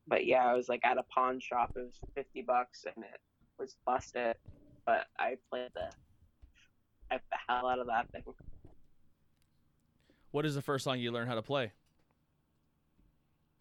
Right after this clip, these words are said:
Speaker 1: Like, learn, learn, or
Speaker 2: Yeah.
Speaker 1: just, like, me, like, trying to play it?
Speaker 2: Learn, yeah, like, learned how to
Speaker 1: Learn,
Speaker 2: play.
Speaker 1: learned. It was, it was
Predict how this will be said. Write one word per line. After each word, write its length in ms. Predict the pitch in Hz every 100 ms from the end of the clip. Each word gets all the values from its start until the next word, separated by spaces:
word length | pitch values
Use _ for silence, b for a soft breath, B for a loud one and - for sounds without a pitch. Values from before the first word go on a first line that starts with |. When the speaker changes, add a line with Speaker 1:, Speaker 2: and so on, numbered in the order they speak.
| _ _ _ - _ _ _ _ - - _ _ _ _ _ _ _ _ _ _ -
Speaker 1:
Like, 240 | 139 113 - - -
learn, 360 | 135 151 180 190
learn, 320 | 185 190 196
or 200 | 175 147
Speaker 2:
Yeah. 140 | 170
Speaker 1:
just, 160 | 123 -
like, 180 | 127 127
me, 320 | 135 135 135 -
like, 220 | 127 123 - -
trying 380 | - 123 120 127
to 80 |
play 280 | - 110 117
it? 120 | 107 -
Speaker 2:
Learn, 240 | 139 139 139
yeah, 180 | 151 127
like, 240 | 110 110
learned 240 | 120 117 117
how 120 | 117
to 60 | 113
Speaker 1:
Learn, 260 | 143 160
Speaker 2:
play. 120 | 160
Speaker 1:
learned. 340 | 160 160 160 156
It 120 | 135
was, 320 | 131 131 - - _ _ _ _ - - - _ _ _ _ _ _ - - _ _ - - _ _ _ _ - - - _ _ - b b - - _ -
it 60 | 117
was 260 | 135 131